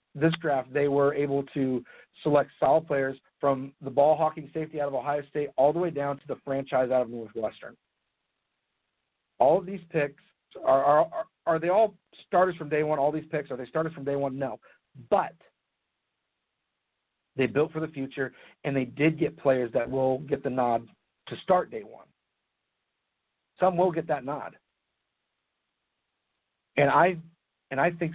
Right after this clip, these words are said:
something else you have to appreciate through the Colts draft is every single one of these players have something in common,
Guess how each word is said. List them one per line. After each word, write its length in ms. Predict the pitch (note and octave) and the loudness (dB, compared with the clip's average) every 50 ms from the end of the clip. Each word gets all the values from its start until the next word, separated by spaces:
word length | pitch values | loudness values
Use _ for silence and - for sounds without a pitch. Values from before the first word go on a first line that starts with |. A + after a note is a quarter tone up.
| - | -2
something 480 | - E3 D#3 D#3 D#3+ D#3 - E3 D3+ D3 | 0 2 2 2 0 -2 -4 -4 0 2
else 160 | D#3 E3+ E3+ E3 | 2 2 2 0
you 100 | D#3 C3+ | 0 -2
have 120 | C3+ B2 - | -2 0 -2
to 60 | B2+ | -6
appreciate 500 | B2 - - C#3 A#2+ - - C#3 B2 - | -6 -4 -4 -4 -2 -2 -2 -2 -2 -4
through 100 | - C3+ | -6 -10
the 80 | B2 A#2+ | -10 -4
Colts 260 | - - C3 B2 - - | -2 0 0 0 -2 -2
draft 260 | - A#2 A#2 B2+ C3 - - - - - - - _ _ - | 0 2 2 2 2 0 -6 -20 -20 -20 -20 -20 _ _ 0
is 140 | D#3 C#3 C#3 - - | 0 0 0 2 2
every 400 | D#3+ E3+ E3+ F3 G3 G#3 G3+ G3+ - | 2 2 2 0 -4 -4 -4 -6 -8
single 200 | F#3+ F#3 F#3+ F#3 | -6 -4 -2 0
one 140 | F3 E3+ E3+ | 0 0 0
of 80 | E3+ | 0
these 140 | E3 E3+ E3 E3 - | -2 -4 -4 -4 -4
players 280 | - D#3 D3+ D3 D3 C#3+ - _ _ _ _ _ | -2 0 0 0 -2 -4 -8 _ _ _ _ _
have 300 | - - C#3+ C#3+ D3 C#3 C#3 - _ _ | -2 2 4 4 4 2 -2 -10 _ _
something 320 | - D#3 D#3 C#3+ E3+ E3 D#3+ | 0 0 0 0 -2 -6 -6
in 180 | - D3 C#3+ C#3 - | -6 -8 -10 -8 -4
common, 380 | - D#3 C#3+ C3 A#2 G#2 G2+ | -2 -2 0 -2 -2 -6 -12